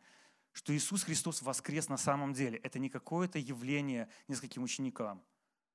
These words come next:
Это постоянное его присутствие дальше с нами. Чуть позже уже появилось такое понятие, как докетизм, когда говорили о том, что Иисус вообще, в принципе, не приходил в теле. Он приходил в каком-то таком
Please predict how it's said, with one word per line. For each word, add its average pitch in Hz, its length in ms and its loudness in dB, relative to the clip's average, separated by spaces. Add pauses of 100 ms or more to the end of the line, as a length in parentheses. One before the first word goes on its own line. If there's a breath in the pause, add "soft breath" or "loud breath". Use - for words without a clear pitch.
(260)
Это - 200 -12
постоянное 151 560 2
его 135 160 4
присутствие 123 520 -4
дальше 123 300 0
с - 80 -4
нами. 107 320 -4 (800 soft breath)
Чуть - 220 -2
позже 220 220 8
уже 180 120 8
появилось 180 320 6
такое - 180 -4
понятие, 160 380 2
как 127 100 -6
докетизм, 156 480 0
когда 127 300 0
говорили 135 340 2
о 127 60 2
том, 135 140 -4
что - 120 -4
Иисус 151 220 -2
вообще, 185 220 0
в 240 40 -2
принципе, 156 300 0
не 123 80 2
приходил 113 420 -4
в - 80 -8
теле. - 280 -6
Он 127 80 -4
приходил 123 340 -4
в - 80 -12
каком-то 113 260 -4
таком 110 460 -2